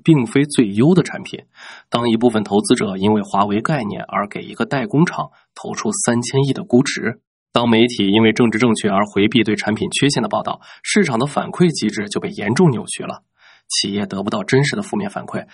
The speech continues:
就不会有动力去改进。等到扭曲积累到一定程度，爆发出来的就是赛力斯这种断崖式的崩塌。对比一下美国消费者对苹果的态度，差异就很明显。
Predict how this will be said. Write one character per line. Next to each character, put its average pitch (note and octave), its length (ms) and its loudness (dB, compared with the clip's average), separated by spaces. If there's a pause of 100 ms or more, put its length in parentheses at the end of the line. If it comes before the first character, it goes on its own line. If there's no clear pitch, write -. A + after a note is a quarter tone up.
(120)
就 - 120 0
不 A#2 180 0
会 G3 140 2
有 - 80 -2
动 A2 160 -2
力 G2+ 80 -8
去 - 140 -8
改 - 180 -10
进。 - 220 -8 (440)
等 C3+ 160 2
到 E3+ 120 2
扭 A#2+ 200 4
曲 D3 180 0
积 E3 160 0
累 B2 120 0
到 A2 120 -2
一 G#2 140 -2
定 E3 160 2
程 G#2 220 -6
度， G2+ 200 -6 (200)
爆 G#2 160 -6
发 G#2 160 -2
出 G#2 140 -4
来 F#2+ 120 -2
的 G#2 140 -8
就 - 120 -8
是 - 140 -6
赛 A2 180 0
力 G2+ 80 -2
斯 A#2+ 180 0
这 B2 120 4
种 - 200 -4
断 E3 200 4
崖 G#2 160 -2
式 - 120 0
的 C3+ 80 0
崩 G#2+ 140 -10
塌。 - 240 -10 (400)
对 G#2 140 0
比 G2+ 140 -6
一 G#2 40 -6
下 G2+ 160 -2
美 G#2 140 -10
国 G2+ 120 -4
消 A2 140 0
费 A2+ 120 -2
者 G#2 160 -4
对 A2 120 -2
苹 G#2+ 200 2
果 B2+ 120 0
的 A2 60 -8
态 G#2+ 180 -2
度， F2+ 180 -12 (220)
差 - 240 -2
异 G2+ 140 -4
就 G#2+ 100 -4
很 G2+ 220 -8
明 G#2+ 200 2
显。 - 240 -4